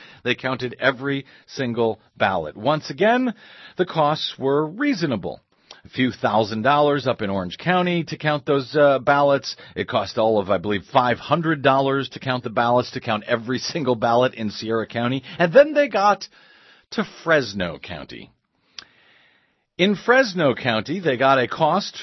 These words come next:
uh, estimate from the, um, from the registrar of voters there, Brandy Orth, and it seemed to be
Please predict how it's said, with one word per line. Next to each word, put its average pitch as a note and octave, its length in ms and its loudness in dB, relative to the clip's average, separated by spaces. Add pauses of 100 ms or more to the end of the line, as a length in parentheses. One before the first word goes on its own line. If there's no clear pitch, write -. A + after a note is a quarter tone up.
(120)
uh, A#2+ 540 2
estimate C#3+ 640 -2
from A2 220 -2
the, G2+ 240 -4
um, E2 600 -6 (400)
from A#2 200 0
the G#2 140 -2
registrar A#2 640 0
of G2 160 -6
voters G#2 380 -4
there, B2+ 240 0
Brandy G2+ 640 -6
Orth, B2+ 380 0 (840)
and D3+ 200 0
it C#3+ 200 -4
seemed G3 420 -2 (140)
to G#3 120 -6
be C#3+ 480 -4